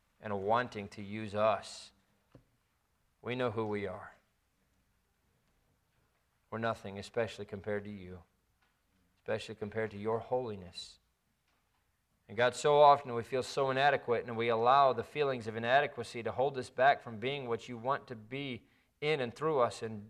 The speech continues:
doing from what you want to do in and through us. So God, I pray that where our attitudes need to be adjusted, I pray that you'd help us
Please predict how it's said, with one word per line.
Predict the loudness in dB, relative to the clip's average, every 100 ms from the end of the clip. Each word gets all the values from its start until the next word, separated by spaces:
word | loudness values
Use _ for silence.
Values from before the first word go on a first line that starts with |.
| -4
doing | -2 0 -2
from | -6 -4
what | -4 -4
you | -6
want | -4 -4
to | -8
do | -8 -6 -6 -6
in | -4 -4
and | -6
through | -4 -2 -2
us. | -4 -14 -20 _ _ _ _ _ _ _ _ _ _ _ _ _ _ _ _ _ _ _ _ _ _ _ _ _ _
So | -4
God, | 6 10 10
I |
pray | 8 4 4 4
that | 0 4
where | 6
our | 6
attitudes | 4 4 4 0 -6 -8 -8
need | -8
to | -8
be | -4
adjusted, | -4 0 2 2 0 -6
I | -6
pray | -2 -2 -2
that | -6
you'd | -12 -12 -4
help | -2 0
us | -4 -4 -10 -20